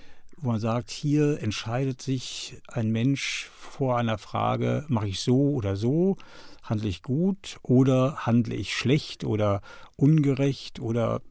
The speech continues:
in der Konsequenz auch böse. Also da hat der Mensch, jeder Mensch, glaube ich, so ein Gefühl dafür zwischen guter und schlechter, guter und böser,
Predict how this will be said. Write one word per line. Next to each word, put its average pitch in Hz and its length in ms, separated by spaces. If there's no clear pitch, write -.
in 117 100
der 117 80
Konsequenz 107 500
auch 95 100
böse. 87 460
Also 110 420
da 120 320
hat - 240
der 139 100
Mensch, 123 480
jeder 135 280
Mensch, 98 300
glaube 107 200
ich, - 80
so 127 140
ein 113 320
Gefühl - 400
dafür 123 540
zwischen 110 340
guter 120 360
und 101 120
schlechter, 120 500
guter 107 300
und 92 160
böser, 101 460